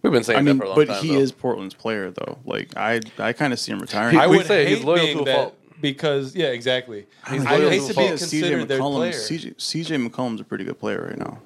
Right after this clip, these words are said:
Speaker 1: He
Speaker 2: Last
Speaker 1: at
Speaker 2: two
Speaker 1: least
Speaker 2: years,
Speaker 1: should
Speaker 2: he's
Speaker 1: be
Speaker 2: putting up really big numbers,
Speaker 3: And
Speaker 2: so.
Speaker 3: he's down in, um, is he? No, they traded C J
Speaker 2: Oh, he did.
Speaker 3: McCollum.
Speaker 2: You're
Speaker 3: He's
Speaker 2: right.
Speaker 3: in, uh,
Speaker 2: You're right. You're right.
Speaker 3: New Orleans now.
Speaker 2: You're right.
Speaker 1: I'm kinda surprised that he hasn't tried to,
Speaker 3: I
Speaker 1: like
Speaker 3: would be so angry if I was him.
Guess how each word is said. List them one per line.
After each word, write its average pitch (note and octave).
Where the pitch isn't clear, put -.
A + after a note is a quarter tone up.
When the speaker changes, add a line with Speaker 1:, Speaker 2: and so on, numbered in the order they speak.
Speaker 1:
He B2+
Speaker 2:
Last F#3+
Speaker 1:
at G#3+
Speaker 2:
two F3
Speaker 1:
least -
Speaker 2:
years, D3
Speaker 1:
should B2+
Speaker 2:
he's C#3
Speaker 1:
be D#3+
Speaker 2:
putting B2
up F#2
really F#2+
big F#2
numbers, F#2
Speaker 3:
And B2
Speaker 2:
so. C3+
Speaker 3:
he's D3
down C#3+
in, B2
um, G#2+
is C#3+
he? E3+
No, F3
they E3+
traded A#3+
C D3+
J G#2
Speaker 2:
Oh, G2+
he G#2
did. -
Speaker 3:
McCollum. G#2
Speaker 2:
You're G#2
Speaker 3:
He's C#3+
Speaker 2:
right. F#3+
Speaker 3:
in, F#3+
uh, G3
Speaker 2:
You're F#3
right. F3+
You're G2
right. G2
Speaker 3:
New E3
Orleans F#3+
now. G#2+
Speaker 2:
You're G2+
right. G#2
Speaker 1:
I'm D3+
kinda A#3
surprised G3
that D#3
he E3
hasn't D3+
tried D#3
to, D3+
Speaker 3:
I E3+
Speaker 1:
like G#3+
Speaker 3:
would G3
be F#3
so G3
angry D3
if A2+
I A#2+
was A2+
him. A2+